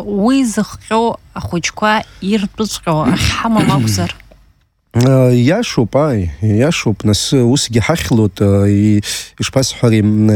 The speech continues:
Speaker 2: иумазар, ирацәаны иумазар, излухша умазар, иалухуеит. Ани ианумам, усҟан иумоу ухы иаурхәоит. Ус ами ишҳахьуа.
Speaker 1: Мгм.
Speaker 2: Аха иара убри аамҭазгьы сҳәарц исҭаху, <clears throat> сақәшаҳаҭӡам, э, уажәы ҳаиасуазар ҟалап, аха,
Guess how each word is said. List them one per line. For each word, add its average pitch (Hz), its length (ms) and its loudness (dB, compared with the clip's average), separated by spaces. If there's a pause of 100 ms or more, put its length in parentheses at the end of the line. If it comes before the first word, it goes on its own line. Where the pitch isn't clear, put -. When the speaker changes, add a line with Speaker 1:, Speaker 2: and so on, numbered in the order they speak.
(120)
Speaker 2:
иумазар, 127 440 2
ирацәаны 110 440 0
иумазар, 160 380 2
излухша 110 840 0
умазар, 104 380 2
иалухуеит. 101 760 0
Ани 101 260 2
ианумам, 175 760 2 (360)
усҟан 151 520 0
иумоу 120 440 2
ухы - 200 0
иаурхәоит. 92 520 -2
Ус - 140 -2
ами 165 160 0
ишҳахьуа. 143 440 -4
Speaker 1:
Мгм. - 400 -14
Speaker 2:
Аха - 260 0 (120)
иара 131 160 2
убри 123 200 2
аамҭазгьы 131 440 0
сҳәарц 151 380 -2
исҭаху, 117 460 0 (440)
<clears throat> - 480 -12
сақәшаҳаҭӡам, 147 720 -2 (100)
э, 104 360 2
уажәы 110 280 2
ҳаиасуазар 127 640 0
ҟалап, 123 400 0
аха, - 240 -2